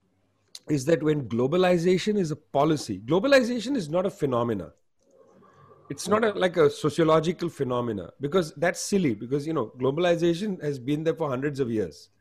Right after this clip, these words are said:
as a sociological phenomena. I mean, hello, Indonesia, okay? Japan has been there. The Dutch have been there. Who else has been there? You name it, you know,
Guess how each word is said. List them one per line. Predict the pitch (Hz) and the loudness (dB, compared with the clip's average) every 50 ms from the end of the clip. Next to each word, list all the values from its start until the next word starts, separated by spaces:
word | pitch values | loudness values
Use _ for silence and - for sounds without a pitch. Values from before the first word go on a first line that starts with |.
| _ _ 123 | _ _ -4
as | 131 131 | -4 -4
a | 143 | -4
sociological | - - - 160 147 - 156 165 165 170 170 165 190 175 - 175 | -6 -4 -2 -2 0 0 2 4 6 6 4 4 0 -2 -2 -4
phenomena. | 147 - 131 110 107 104 101 95 85 - - _ _ - - - - - - - - | -4 -4 -4 -4 -4 -6 -8 -10 -14 -18 -20 _ _ -20 -20 -20 -18 -18 -16 -8 -2
I | 127 | 0
mean, | 151 160 151 - - _ _ _ _ - | 2 2 2 0 -6 _ _ _ _ -2
hello, | - 180 208 190 156 110 101 - - _ _ _ _ _ - | 2 6 6 6 6 6 2 -2 -10 _ _ _ _ _ -2
Indonesia, | 143 143 151 170 165 165 160 143 123 120 107 90 - - _ - | 0 2 4 4 6 6 4 4 2 0 -2 -2 -4 -8 _ -10
okay? | 110 - 156 160 160 151 147 - _ _ _ _ _ _ _ _ _ _ _ _ _ - - _ _ - - - - - - - - - | -8 -4 -2 -2 -2 -2 -4 -8 _ _ _ _ _ _ _ _ _ _ _ _ _ -20 -20 _ _ -20 -20 -20 -20 -20 -20 -20 -12 -4
Japan | - 127 123 - - 131 127 131 139 156 180 277 262 190 139 113 | -2 -2 -2 0 2 2 4 6 6 4 4 2 0 -4 -2 -2
has | 147 156 147 143 | -2 -2 0 0
been | 139 170 170 170 165 156 | 2 2 4 4 4 6
there. | 160 160 175 240 277 254 - _ _ _ _ _ _ _ _ _ _ _ _ _ _ _ _ _ _ _ _ _ _ _ - | 6 6 6 6 2 -4 -12 _ _ _ _ _ _ _ _ _ _ _ _ _ _ _ _ _ _ _ _ _ _ _ 0
The | 101 92 139 135 | 2 4 4 2
Dutch | - - 131 127 156 - - | 2 2 2 2 2 2 0
have | - 196 190 175 170 | -2 -2 -2 -2 -4
been | 196 196 202 - - | -4 -4 -4 -2 0
there. | 202 196 208 247 277 269 247 - - _ _ _ _ _ _ - - - | 2 2 2 2 0 -2 -6 -12 -18 _ _ _ _ _ _ -12 -2 2
Who | 214 311 349 | 4 6 6
else | 294 330 294 220 | 6 6 4 0
has | 294 294 165 | -2 -4 -4
been | 147 151 175 165 156 143 | 0 2 2 2 2 2
there? | 135 117 110 107 | 0 0 0 -2
You | 131 175 247 320 277 | 0 2 2 2 2
name | 240 202 170 202 220 208 160 | 2 4 4 4 6 4 4
it, | 110 - - - - _ - | 0 -2 -6 -14 -12 _ -2
you | 135 | 0
know, | 135 143 156 170 - | 2 2 2 0 -2